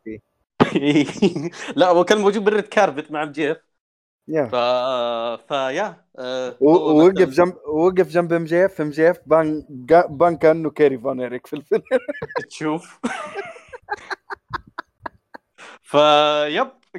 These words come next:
Speaker 2: كريس فون إيريك شالوه من الفيلم برضو نظرًا لأنه، لنقطتين، شغلتين. أول شيء قالوا too much انتحارات. أنا اللي
Speaker 1: مم.
Speaker 2: سمعته قالوا too much انتحارات.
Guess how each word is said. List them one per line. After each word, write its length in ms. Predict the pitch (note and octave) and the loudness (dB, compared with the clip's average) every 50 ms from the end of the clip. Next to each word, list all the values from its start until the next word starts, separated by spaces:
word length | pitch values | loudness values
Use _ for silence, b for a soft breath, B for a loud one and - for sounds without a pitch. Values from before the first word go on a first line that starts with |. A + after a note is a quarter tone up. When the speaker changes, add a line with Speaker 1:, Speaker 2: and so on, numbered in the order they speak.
| - | -12
Speaker 2:
كريس 240 | - G3 C4+ C4 B3+ | -10 -10 -10 -8 -8
فون 180 | A#3+ A#3 A3 A#3 | -6 -6 -4 -4
إيريك 440 | A#3 G3+ F3+ _ _ - - - _ _ _ | -6 -6 -8 _ _ -20 -20 -20 _ _ _
شالوه 460 | - - - F3+ E3 E3+ F3 F#3+ F#3 | -18 -10 -6 -6 -4 -4 -4 -6 -8
من 120 | D#3+ D#3 D3+ | -8 -8 -10
الفيلم 460 | C#3+ C3 _ - D3+ D#3 D#3 D#3 C#3 | -10 -12 _ -12 -10 -10 -10 -8 -6
برضو 340 | B2 C3 C3+ C3+ B2+ C3+ C3 | -6 -6 -6 -6 -6 -8 -6
نظرًا 400 | C3+ C#3 C3 C3+ C3+ C#3 C3+ C#3 C#3 C#3 C#3+ C#3+ C#3+ D3 B2+ | -6 -4 -2 -2 -2 -2 -4 -4 -6 -6 -6 -8 -8 -10 -12
لأنه، 560 | B2 B2 - - D3 C#3+ C#3+ C#3 C#3 C#3+ C#3+ | -12 -14 -12 -10 -8 -6 -4 -4 -4 -2 -2
لنقطتين، 500 | C#3+ D3+ D#3 D3+ - - D#3 - A#2 - _ _ _ _ _ _ _ _ _ _ _ _ _ _ _ _ _ _ | -2 -2 -2 -4 -6 -10 -14 -12 -14 -16 _ _ _ _ _ _ _ _ _ _ _ _ _ _ _ _ _ _
شغلتين. 480 | - - B2 B2 B2 A2+ - G#2 F#2 - _ _ b b b b b b b - D3+ | -10 -10 -6 -6 -6 -6 -6 -10 -20 -20 _ _ b b b b b b b 0 2
أول 260 | E3 F3+ F#3 F3+ F3+ | 2 4 2 2 2
شيء 260 | - G3+ G3 F3+ E3+ | 2 0 2 4 4
قالوا 120 | D#3 D#3 | 2 2
too 300 | D#3 - F3 E3 D3+ C#3 | 2 0 -2 -2 -2 -2
much 100 | C3+ - | -6 -8
انتحارات. 640 | B2 A2 - C3+ - - A2 G#2 G#2+ A2 B2 _ _ _ _ _ _ _ _ _ _ _ _ _ _ _ _ _ _ _ - | -12 -14 -14 -16 -16 -14 -14 -14 -14 -14 -18 _ _ _ _ _ _ _ _ _ _ _ _ _ _ _ _ _ _ _ -8
أنا 140 | - A#2+ A#2 | -4 0 0
اللي 120 | B2 B2 | 2 2
Speaker 1:
مم. 60 | A#2+ B2+ | 0 0
Speaker 2:
سمعته 420 | - C3 C3+ B2+ A#2+ - - C3 | -2 -2 0 -2 0 0 -2 0
قالوا 240 | C3 C3 C3 B2+ C3 | 2 2 2 2 0
too 240 | - C#3 B2 A2 G#2 | -2 -4 -4 -4 -6
much 80 | - | -10
انتحارات. 640 | G#2+ G2 - A#2 - - G#2+ G2 G#2+ A#2 B2+ - | -12 -14 -14 -12 -8 -6 -4 -2 -2 -4 -6 -8